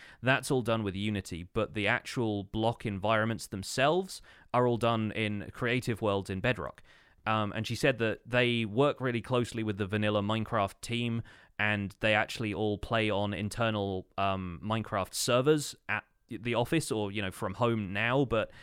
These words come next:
they all have access to the same sort of Mojang specific servers, and the Dungeons team has their area and the vanilla Minecraft team has their area, and they all kind of collaborate on stuff. But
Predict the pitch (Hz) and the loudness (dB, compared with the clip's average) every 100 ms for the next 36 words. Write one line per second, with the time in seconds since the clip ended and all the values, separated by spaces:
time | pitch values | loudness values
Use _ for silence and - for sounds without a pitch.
0 | - - 120 113 120 98 113 - 113 107 | -16 -2 0 2 2 0 -4 -4 -4 -4
1 | - 98 - 104 104 101 87 - - 120 | -4 -6 -2 -2 -2 -4 -6 -10 -8 -4
2 | 98 110 110 110 101 98 - 110 107 98 | -2 0 0 2 -2 -2 -6 -8 -6 -6
3 | - - 113 104 95 90 - 98 92 87 | -6 0 0 2 -2 -4 -6 -6 -6 -10
4 | - - 110 107 120 110 107 101 110 104 | -18 -8 -4 0 0 0 -2 -2 -2 -2
5 | 98 101 - 101 101 98 101 95 90 85 | -2 -4 -2 0 2 2 2 2 0 0
6 | 98 92 98 90 113 123 110 107 101 104 | -4 -2 -4 -2 0 2 2 0 0 -2
7 | - 101 95 101 95 101 85 92 92 98 | -2 -6 -6 -6 -4 -2 0 0 -2 -2
8 | 92 87 92 90 - - - - 113 110 | -2 -2 -4 -6 -12 -18 -16 -2 2 2
9 | - 107 - - 104 107 101 95 87 90 | 2 -2 -2 0 2 2 2 0 -2 -6
10 | 87 - 82 - - 95 | -6 -2 -4 -4 -4 -4